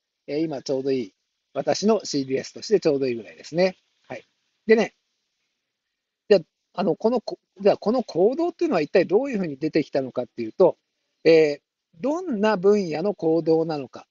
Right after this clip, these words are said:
どんな分野の行動をリストにするかっていうことを考えなければいけません。えー、で、そのためには、えー、まあ、私の例で言うと、バンガロールで働く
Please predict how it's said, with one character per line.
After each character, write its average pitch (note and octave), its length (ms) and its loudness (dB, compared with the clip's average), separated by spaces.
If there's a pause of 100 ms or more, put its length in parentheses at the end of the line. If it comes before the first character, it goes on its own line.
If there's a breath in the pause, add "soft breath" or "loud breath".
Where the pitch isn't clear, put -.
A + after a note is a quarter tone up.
(120)
ど B3 240 -4
ん D#4 100 -4
な A#3 100 4
分 G#3 240 4
野 F3+ 120 -2
の E3 100 -2
行 F3 300 0
動 F3+ 160 2
を A3+ 160 2
リ F#3 100 -2
ス - 100 -12
ト D#3+ 120 -6
に C3+ 100 -12
す D3 140 -8
る C3+ 80 -6
か B2 120 -6
っ - 40 -20
て - 160 -6
い - 20 0
う C3+ 60 -2
こ A3+ 100 -4
と C4 140 2
を G3 60 2
考 - 100 -2 (180)
え C3 80 0
な A#2+ 140 -12
け A#3 120 -6
れ B3 80 -4
ば E3+ 120 2
い A#2+ 80 -6
け B2+ 100 -4
ま A2+ 140 -14
せ C3 100 -12
ん。 - 100 -14 (680)
え F3 120 8
ー、 - 40 6
で、 F3 80 -2
そ A3 120 0
の C#4 140 -2
た D4+ 120 0
め D#4 120 -2
に G#3 140 4
は、 A3 220 4 (360)
え F3+ 200 2
ー、 G#3 40 -4
ま G#3 100 0
あ、 D3+ 60 -10
私 G3+ 340 0
の G#3+ 160 0
例 G#3 180 4
で D#3+ 100 -6
言 C#3 140 -4
う - 20 -8
と、 G3+ 260 -2 (380)
バ F#3+ 180 2
ン A3 180 -2
ガ G#3+ 200 4
ロ A3 240 0
ー G3+ 60 2
ル E3+ 120 -6
で D3 120 -8
働 E3+ 500 0
く C4+ 200 -10